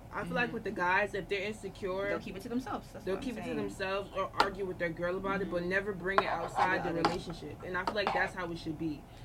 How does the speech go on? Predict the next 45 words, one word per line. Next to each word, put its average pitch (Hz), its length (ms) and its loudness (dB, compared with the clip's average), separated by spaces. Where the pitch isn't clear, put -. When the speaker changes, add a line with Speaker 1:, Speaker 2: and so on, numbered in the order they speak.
Speaker 1:
So 247 60 6
I 254 100 10
guess 277 220 6
the 254 120 4
guys 214 460 8
handle 208 240 0
their 180 160 0
insecurity 196 680 -2
a 175 120 -2
little 180 260 0
bit 170 180 0
better 170 220 0
in 170 200 0
Speaker 2:
Mm-hmm. 165 100 0
Speaker 1:
relationships. 160 680 -4
Speaker 2:
Yeah. 143 160 -4
Basically, 165 440 -2
they 156 80 2
both, 160 220 4
Speaker 1:
Um, - 80 -8
Speaker 2:
we 175 80 0
both 175 260 2
get 202 160 6
insecure, 175 400 0
but 135 260 -2
men 143 260 0
h-, 165 80 -6
handle 139 260 -2
it 135 60 -4
different - 220 -10
than 143 140 -6
women. - 260 -6
Speaker 1:
Is 202 200 2
running 214 340 2
errands 196 400 -4
together 170 420 -2
a 170 60 -2
date 165 320 0
if 175 160 -6
it's 175 180 -6
the 160 100 -10
first 175 340 -6
time 160 260 -4
hanging 160 380 -6
out? 147 240 -8